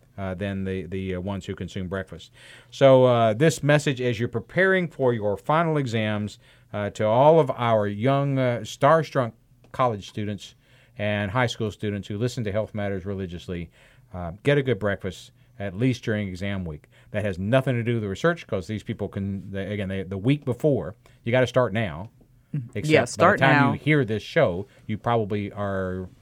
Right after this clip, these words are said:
Speaker 1: well into your final exams.
Speaker 2: And eat something good for you, not Mountain Dew.
Speaker 1: Uh, they didn't say that, but
Speaker 2: I'm gonna say that.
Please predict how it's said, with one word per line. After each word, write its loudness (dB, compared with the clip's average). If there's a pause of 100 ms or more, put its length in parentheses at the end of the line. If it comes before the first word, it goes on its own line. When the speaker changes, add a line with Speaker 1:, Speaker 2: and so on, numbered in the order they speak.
(160)
Speaker 1:
well 2
into -4
your -8
final -8
exams. -8
Speaker 2:
And 0
eat -4
something -4
good -4
for -10
you, -8 (100)
not -2 (440)
Mountain -4
Dew. -6 (920)
Speaker 1:
Uh, -10 (180)
they -2
didn't -2
say 2
that, -6
but -8 (300)
Speaker 2:
I'm 6
gonna 2
say -2
that. -4